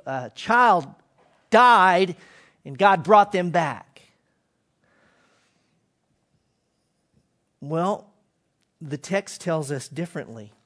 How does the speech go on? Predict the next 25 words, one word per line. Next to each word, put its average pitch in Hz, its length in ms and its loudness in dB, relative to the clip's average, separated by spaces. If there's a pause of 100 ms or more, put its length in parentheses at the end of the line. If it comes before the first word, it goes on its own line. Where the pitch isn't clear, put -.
(880)
And, 143 340 -8
uh, 139 80 -4
you 139 180 -8
may 143 180 -8
say, 135 180 -12
"Well, 135 100 -12
then 151 180 -6
what 160 160 -4
is 175 200 -2
the 147 100 -12
most 131 300 -12
important 113 400 -18
thing?" - 200 -20 (1080)
That's 117 200 -18
what 123 120 -18
we're 123 80 -18
gonna 123 180 -14
learn 123 260 -14
as 117 220 -18
we 117 240 -18
study 120 480 -14
it - 220 -18
today. 120 480 -10 (400)
If 143 160 -16
you 135 260 -10